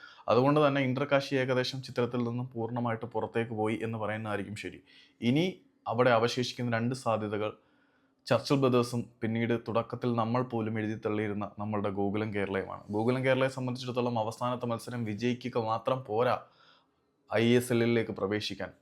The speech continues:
ലാസ്റ്റ് മത്സരത്തിൽ ചർച്ചിൽ ബ്രദേഴ്സ് റിയൽ കാശ്മീർ എഫ് സിയോട് പരാജയപ്പെടുക കൂടി ചെയ്യണം. ചർച്ചിൽ ബ്രദേഴ്സിനെ സംബന്ധിച്ചിടത്തോളം റിയൽ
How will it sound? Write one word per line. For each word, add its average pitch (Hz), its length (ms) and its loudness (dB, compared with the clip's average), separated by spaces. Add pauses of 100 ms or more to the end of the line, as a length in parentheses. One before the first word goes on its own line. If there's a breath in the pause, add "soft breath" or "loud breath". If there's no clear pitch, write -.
(240)
ലാസ്റ്റ് 123 340 2
മത്സരത്തിൽ 123 520 -4
ചർച്ചിൽ - 360 -2
ബ്രദേഴ്സ് 117 420 -2
റിയൽ 113 260 0
കാശ്മീർ 117 300 -2
എഫ് 107 160 -6
സിയോട് 113 200 -2
പരാജയപ്പെടുക 117 760 2
കൂടി 107 240 -2
ചെയ്യണം. 87 320 -12 (420 loud breath)
ചർച്ചിൽ 165 280 6
ബ്രദേഴ്സിനെ 170 420 2
സംബന്ധിച്ചിടത്തോളം 143 720 2
റിയൽ 131 240 4